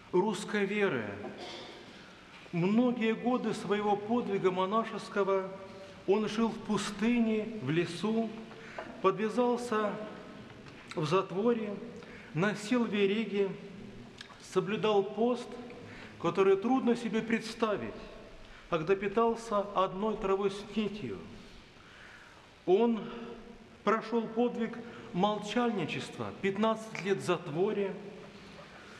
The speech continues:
подвиг столпничества, почти тысячи ночей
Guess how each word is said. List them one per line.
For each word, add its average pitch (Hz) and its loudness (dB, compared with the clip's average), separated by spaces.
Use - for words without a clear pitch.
подвиг 226 2
столпничества, 202 0
почти 220 0
тысячи 202 0
ночей 196 0